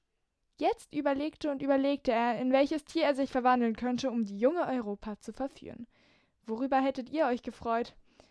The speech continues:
Ich wär wahrscheinlich begeistert gewesen, hätte Zeus sich in ein Pferd verwandelt oder ein Kaninchen oder vielleicht ein Schmetterling. Dann wär ich ihm auch sonst wohin gefolgt. Aber Zeus beobachtete Europa, wie sie mit ihren Freundinnen auf einer grünen Wiese in der Nähe des Strands spielte und ihm kam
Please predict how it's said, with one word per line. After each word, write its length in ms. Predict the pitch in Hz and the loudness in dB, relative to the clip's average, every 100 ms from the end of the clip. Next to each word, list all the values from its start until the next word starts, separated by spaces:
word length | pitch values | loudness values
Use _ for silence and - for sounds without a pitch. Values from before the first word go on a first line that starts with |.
| _ _ | _ _
Ich 200 | 254 247 | -2 0
wär 140 | 254 233 | 0 0
wahrscheinlich 400 | 233 233 226 208 | -2 -2 -6 -6
begeistert 540 | 208 220 226 - 220 | -6 -6 -6 -6 -10
gewesen, 340 | 233 226 226 220 | -6 -6 -4 -4
hätte 220 | 214 208 | -6 -8
Zeus 320 | 226 214 208 | -4 -4 -6
sich 160 | 202 - | -14 -14
in 100 | 196 | -12
ein 160 | 208 | -14
Pferd 300 | - 220 226 | -4 -2 0
verwandelt 640 | 226 202 202 208 208 208 - _ _ - | -4 -8 -8 -6 -6 -6 -12 _ _ -16
oder 160 | 196 | -14
ein 140 | 190 196 | -12 -10
Kaninchen 640 | 202 214 254 - 226 226 - - - _ _ _ | -4 -2 -2 -2 -4 -4 -8 -20 -20 _ _ _
oder 140 | 220 226 | -8 -4
vielleicht 340 | 226 240 233 | -2 -2 -4
ein 140 | 214 | -8
Schmetterling. 640 | - 226 262 220 202 202 220 _ _ _ _ - | -6 -8 -8 -8 -8 -8 -10 _ _ _ _ -2
Dann 280 | 302 254 | 0 0
wär 160 | 240 226 | -2 -2
ich 140 | 226 | -6
ihm 160 | - 233 | -8 -8
auch 120 | 285 | -8
sonst 320 | - 220 208 | -4 -4 -4
wohin 220 | 208 202 202 | -8 -8 -8
gefolgt. 520 | 202 - - - - _ _ _ _ _ _ _ _ - | -10 -12 -14 -16 -20 _ _ _ _ _ _ _ _ -4
Aber 400 | 247 240 240 240 | -2 2 0 -2
Zeus 460 | - 277 277 302 - | -8 -4 -2 -2 -4
beobachtete 680 | 269 330 381 370 - 294 294 | -4 4 6 6 2 -4 0
Europa, 600 | 285 262 220 226 220 214 | 2 2 0 0 -2 -2
wie 100 | 208 | -4
sie 100 | 202 | -4
mit 160 | 208 | -6
ihren 200 | 220 214 | -4 -6
Freundinnen 720 | - 202 240 370 359 330 311 | -8 -2 2 2 -2 -8 -10
auf 160 | 240 226 | -10 -10
einer 220 | 214 208 | -8 -6
grünen 440 | 208 247 349 392 277 | -6 -4 -4 -6 -4
Wiese 300 | 285 262 269 | -4 -2 -6
in 120 | 220 | -6
der 100 | 208 | -4
Nähe 260 | 226 240 | -4 -4
des 160 | 214 - | -6 -14
Strands 380 | - - 196 - | -16 -12 -12 -12
spielte 400 | - 254 254 262 | -12 -10 -8 -10
und 140 | 240 | -10
ihm 140 | 247 220 | -12 -10
kam 340 | 240 226 226 | -6 -6 -8